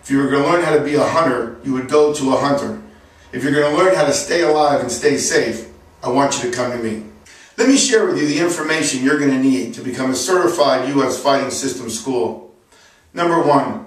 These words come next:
for seven ninety-nine as an upfront fee, you'll receive two D V Ds from me. Then, at one twenty-nine a month, you're gonna have access to our virtual dojo.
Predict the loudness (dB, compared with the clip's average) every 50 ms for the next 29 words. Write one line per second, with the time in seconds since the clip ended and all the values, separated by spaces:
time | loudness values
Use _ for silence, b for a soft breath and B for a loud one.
0 | -16 -20 -12 -6 -4 -2 0 2 2 2 2 2 2 2 2 2 0 0 0 2
1 | 2 2 2 0 0 -4 -6 -8 -6 -4 -4 -4 -2 -2 -2 -2 -2 -4 -2 -2
2 | -2 -2 -4 -6 -4 -4 -4 -2 -2 -4 -8 B B B B B -2 0 0 0
3 | 0 0 -2 -2 -4 -4 -4 -4 -4 -6 -6 -6 -6 -6 -6 -6 -4 -4 -2 -2
4 | -2 -4 -4 -6 -6 -6 -6 -6 -6 -8 -10 -14 -20 _ _ _ b b b b
5 | b b b b 0 2 2 2 0 -2 -4 -6 -8 -12 -12 -6 -4 -2 0 0
6 | 2 2 0 0 0 -2 -2 -2 0 2 2 2 2 2 0 2 2 2 2 0
7 | -2 -4 -8 -6 -2 0 0 0 0 0 2 2 2 2 0 0 0 -2 -2 -2
8 | -4 -4 -4 -2 -2 0 0 0 0 -2 -2 -4 -6 -4 -2 0 0 0 0 0
9 | -2 -2 -4 -4 -8 -12